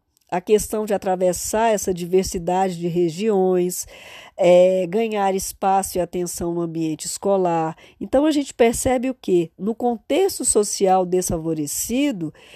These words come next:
é usar a mesma roupa, né? Repetir, vestir-se com indumentárias que não estejam em um bom estado,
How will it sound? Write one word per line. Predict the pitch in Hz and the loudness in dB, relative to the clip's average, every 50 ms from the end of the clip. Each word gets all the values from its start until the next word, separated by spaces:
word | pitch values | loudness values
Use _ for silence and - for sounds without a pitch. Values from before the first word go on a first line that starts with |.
| - - - - | -20 -20 -16 -4
é | - 202 220 233 | 0 2 4 4
usar | 254 254 233 220 233 226 220 220 | 4 2 4 4 4 6 6 4
a | 220 214 | 2 0
mesma | 208 196 196 185 190 214 220 | 0 0 0 0 0 -2 -4
roupa, | 220 208 180 185 196 196 196 196 185 175 - - 165 | -4 -4 0 2 4 4 6 4 4 2 0 -4 -4
né? | 170 175 175 | -4 -2 -2
Repetir, | 180 175 185 180 180 - 233 220 - - - 208 196 180 | 0 0 0 -2 -2 -4 -6 -8 -8 -10 -10 -8 -8 -4
vestir-se | 165 190 220 240 226 - - - - - 269 269 285 294 - - 233 214 | 0 0 2 2 0 -4 -10 -14 -10 -4 -2 -2 -2 -2 -2 -6 -10 -8
com | - 220 | -8 -8
indumentárias | 214 202 202 196 196 196 190 180 180 - 185 185 180 185 180 - | -6 -4 -4 -2 -2 -2 -2 -2 -2 0 0 0 0 -2 -4 -6
que | - - 202 | -8 -8 -6
não | 208 233 247 247 | -4 -4 -4 -2
estejam | 247 226 - - - - 220 208 208 208 202 190 196 185 | -4 -4 -6 -6 -2 2 4 6 6 6 4 2 -2 -6
em | 185 180 | -6 -6
um | 175 | -8
bom | 170 156 160 165 170 | -6 -6 -6 -6 -6
estado, | 196 - - - - 190 180 180 175 175 175 170 165 165 165 | -6 -8 -10 -8 -4 -2 0 0 0 0 -2 -4 -6 -8 -8